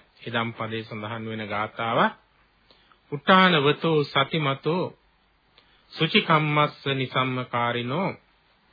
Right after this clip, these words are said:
සංඤතස්සච ධම්ම ජීවිනෝ අප්පමත්තස්ස අසෝහි වඩති" කියලා මේ ගාථාවේ සඳහන් වෙනවා කරුණු කීපයක්. එකක් තමයි උට්ටාන වීරය.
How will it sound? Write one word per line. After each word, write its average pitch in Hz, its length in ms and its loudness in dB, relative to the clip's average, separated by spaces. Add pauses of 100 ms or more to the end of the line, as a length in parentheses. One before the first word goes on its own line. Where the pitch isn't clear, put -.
(380)
සංඤතස්සච 160 880 2 (300)
ධම්ම 127 280 -4 (100)
ජීවිනෝ 123 540 -6
අප්පමත්තස්ස 120 880 -8 (140)
අසෝහි 120 440 -8
වඩති" 113 460 -10
කියලා 120 420 -4 (720)
මේ 131 160 -6
ගාථාවේ 120 680 0
සඳහන් 117 480 -8
වෙනවා 113 440 -4 (260)
කරුණු 127 340 -6
කීපයක්. 139 480 -4 (1600)
එකක් 208 240 8
තමයි 196 320 4
උට්ටාන 170 580 6
වීරය. 120 400 2